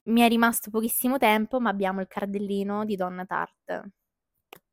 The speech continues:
Questo, traumi, traumi, un bel mattone. E niente.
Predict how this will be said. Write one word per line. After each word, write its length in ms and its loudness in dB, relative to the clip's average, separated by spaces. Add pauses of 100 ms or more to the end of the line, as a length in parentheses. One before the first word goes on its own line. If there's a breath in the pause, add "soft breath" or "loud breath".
(1600 loud breath)
Questo, 680 2 (200)
traumi, 480 0
traumi, 640 -2
un 100 -4
bel 180 -2
mattone. 640 -12 (280)
E 80 -4
niente. 400 -8